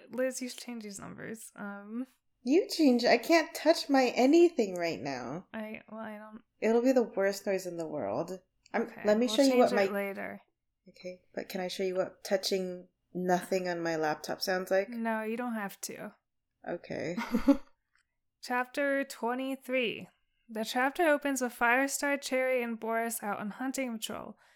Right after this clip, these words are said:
Speaker 1: During, s-, also, sorry, I editorialized a lot for this summary 'cause it was so long. Uh, during
Speaker 3: Never apologize for
Speaker 1: <laughs>
Speaker 3: editorializing.
Speaker 1: During this, both the kitty pets muse about how they're worried about upsetting their housefolk when they leave for SkyClan.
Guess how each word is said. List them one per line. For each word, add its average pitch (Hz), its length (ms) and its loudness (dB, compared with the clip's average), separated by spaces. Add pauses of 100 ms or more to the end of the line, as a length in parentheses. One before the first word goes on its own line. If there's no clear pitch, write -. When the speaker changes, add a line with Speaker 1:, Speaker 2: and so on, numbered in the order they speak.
(280)
Speaker 1:
During, 269 260 0 (180)
s-, - 140 -4
also, 220 320 0
sorry, 190 300 -2
I - 80 -4
editorialized 180 760 -8
a - 20 -10
lot 180 380 -8
for 196 160 -12
this 196 200 -8
summary 202 360 -6
'cause 190 140 -12
it 196 40 -10
was 196 120 -10
so 196 260 -10 (140)
long. 196 360 -10 (880)
Uh, 208 180 0
during 311 360 2
Speaker 3:
Never 226 200 -4
apologize 220 540 -2
for 294 60 4
Speaker 1:
<laughs> 311 60 0
Speaker 3:
editorializing. 262 1080 -6
Speaker 1:
During 339 380 6
this, 269 200 2
both 277 320 0
the 311 80 -2
kitty 262 280 -2
pets 240 300 -4
muse 202 280 -4
about 202 220 -2
how 214 200 0
they're 202 220 -2
worried 226 340 0
about 196 260 -4
upsetting 262 420 -2
their 269 140 -2
housefolk 214 600 -6
when 196 160 -6
they 190 140 -6
leave 226 260 -4
for 226 120 -4
SkyClan. - 640 -6